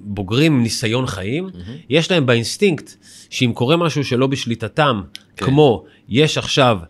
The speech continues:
Speaker 1: נזילה מהזה והמדבר, וסגרו את
Speaker 2: כן.
Speaker 1: המים
Speaker 2: כן.
Speaker 1: בבית,
Speaker 2: כן.
Speaker 1: אז יש אנשים שיגיבו לזה,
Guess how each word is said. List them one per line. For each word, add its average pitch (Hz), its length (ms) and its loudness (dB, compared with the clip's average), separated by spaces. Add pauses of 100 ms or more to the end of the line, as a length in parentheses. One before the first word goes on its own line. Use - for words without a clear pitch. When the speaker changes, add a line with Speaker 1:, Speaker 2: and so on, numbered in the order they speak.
(200)
Speaker 1:
נזילה 113 560 4 (720)
מהזה 104 880 4
והמדבר, 101 560 2
וסגרו 107 500 0
את - 40 0
Speaker 2:
כן. - 60 0
Speaker 1:
המים 156 360 4
Speaker 2:
כן. 92 160 -16
Speaker 1:
בבית, 160 520 0 (120)
Speaker 2:
כן. 80 160 -12 (220)
Speaker 1:
אז 110 140 0
יש 170 160 2
אנשים 202 460 0 (320)
שיגיבו 139 560 0
לזה, 196 340 -2